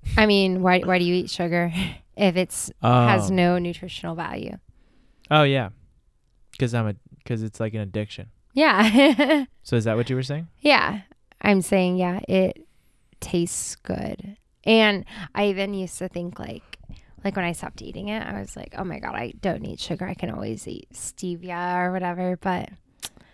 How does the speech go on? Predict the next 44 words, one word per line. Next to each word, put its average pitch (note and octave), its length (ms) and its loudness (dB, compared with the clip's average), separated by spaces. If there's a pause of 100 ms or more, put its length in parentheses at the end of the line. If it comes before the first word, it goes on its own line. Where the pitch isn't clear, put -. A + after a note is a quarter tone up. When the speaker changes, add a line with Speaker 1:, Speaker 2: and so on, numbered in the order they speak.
(640)
Speaker 1:
just - 320 -18
really, F#3 300 -4
Speaker 2:
It's G#2 80 -4
not G2 100 -10
the F#2+ 60 -16
same. G2+ 240 -12
Speaker 1:
it's - 100 -18
not F3+ 200 -2
the - 60 -6
fucking - 420 -8
same. - 380 -8
Speaker 2:
It's G3+ 60 -8
not G3+ 60 -6
Speaker 1:
Do A#3 80 2
you A#3 80 6
Speaker 2:
the A#3 80 4
Speaker 1:
think B3 100 0
Speaker 2:
same. B3+ 80 0
Speaker 1:
it's - 160 -8
the B3 100 -4
same? B3+ 360 0
Like, G3 160 2
when G3 100 -2
I F#3 80 2
used F#3+ 140 0
to F#3 60 -12
feed G3 160 -4
you F#3 120 -2
guys, F3+ 360 0
like, F#3 260 -6
Lily's F3+ 500 0
chocolate F3+ 600 -4
and A3+ 120 -6
stuff? A#3 480 -8 (120)
Speaker 2:
Well, C#3 320 2 (240)
no, C3 500 -2
'cause B2+ 200 -8
those B2 180 -2
aren't, C3 320 -4 (220)
like, A#2 220 -4 (920)
'cause B2 160 0
it B2 80 2
wasn't, C3 280 2
like, A#2+ 180 0